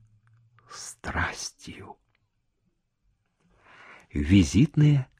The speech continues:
карточки. Бунина можно перечитывать бесконечно, особенно тёмные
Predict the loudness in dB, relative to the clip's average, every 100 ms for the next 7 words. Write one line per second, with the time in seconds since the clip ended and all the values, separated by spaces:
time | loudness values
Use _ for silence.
0 | _ -6 -6 -6 -12 -14 -14 -14 -20 -20
1 | _ _ _ _ _ _ _ _ _ _
2 | _ _ -10 4 6 6 4 2 2 2
3 | 0 2 -4 -2 -6 -6 -4 -4 0 0
4 | 0 -4 -20 -20 _ _ -10 2 2 2
5 | -6 -6 -4 -4 -4 -6 -14 -16 _ _
6 | _ _ _ -6 -6 -4 -2 4 6 6
7 | 0 -6 -10 -14 -2 2 2 0 -2 -4